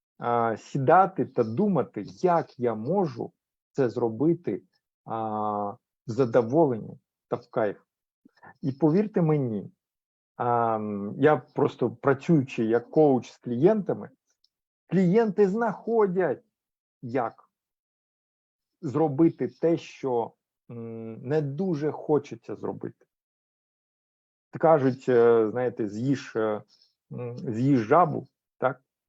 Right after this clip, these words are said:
М, відбудовуючи свій бізнес. Але з'їсти жабу, хто сказав, що жабу можна, потрібно їсти сирою? Її можна приготувати,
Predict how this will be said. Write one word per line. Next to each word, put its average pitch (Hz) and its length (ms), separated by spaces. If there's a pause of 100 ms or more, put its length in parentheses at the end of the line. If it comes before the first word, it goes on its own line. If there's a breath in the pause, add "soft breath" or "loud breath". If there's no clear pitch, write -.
(840)
М, 107 480 (240 soft breath)
відбудовуючи 123 760
свій 110 220
бізнес. 107 380 (840)
Але 127 540 (220)
з'їсти 120 480
жабу, 123 500
хто - 220
сказав, 135 440
що 120 180
жабу 131 340
можна, 117 500 (300)
потрібно 143 600
їсти 117 400
сирою? 123 640 (480)
Її 247 180
можна 214 300
приготувати, 151 1000